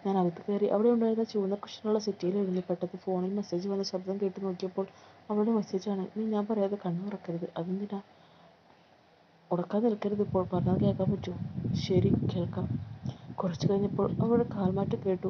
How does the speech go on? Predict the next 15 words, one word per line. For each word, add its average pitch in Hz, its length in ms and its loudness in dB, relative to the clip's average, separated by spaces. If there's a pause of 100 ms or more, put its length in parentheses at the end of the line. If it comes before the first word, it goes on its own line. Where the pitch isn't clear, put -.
(100)
കാച്ചി 180 320 -2
എണ്ണയുടെ 196 300 -4
മണം 180 300 -2
എൻ്റെ - 180 -2
മൂക്കിലേക്ക് 196 540 -4
ഇരച്ചു - 260 -2
കയറാൻ 202 340 0
തുടങ്ങി. 170 340 0 (1900)
പെട്ടെന്ന് 185 340 0
അവളുടെ 202 240 2
തണുത്ത 208 300 2
വിരലുകൾ 226 340 4
എൻ്റെ 220 140 0
കണ്ണുകളെ 196 440 -2
പൊതിഞ്ഞു. 180 380 -2